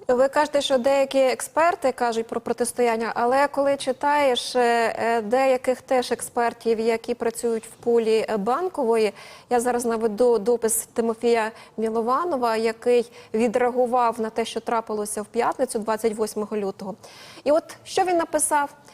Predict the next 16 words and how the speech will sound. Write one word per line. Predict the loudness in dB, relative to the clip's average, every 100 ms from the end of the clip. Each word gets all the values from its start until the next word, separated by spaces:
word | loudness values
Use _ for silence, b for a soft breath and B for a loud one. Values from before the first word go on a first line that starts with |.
| B B
Що | -20 -4 2 4 4 4 2
якщо | -2 0 2
виходить | 2 2 2 2 -2 -2
пара | 2 4 4 4
Залужний | 2 2 2 2
і |
Зеленський, | 2 2 0 -4 -4 -4
то | 0 -2
тепер | 0 0 2 4 2
після | -2 -2 -2
цього | 0 -2
скандалу | -2 -4 -2 0 0 0 -2
Зеленський | -2 -2 -2 -2 -4 -6 -4 -2
робить | 2 0 2 -2 -2
успішно | -12 -6 -6 -4 -6 -6
Залужного. | -6 0 0 2 0 0 -8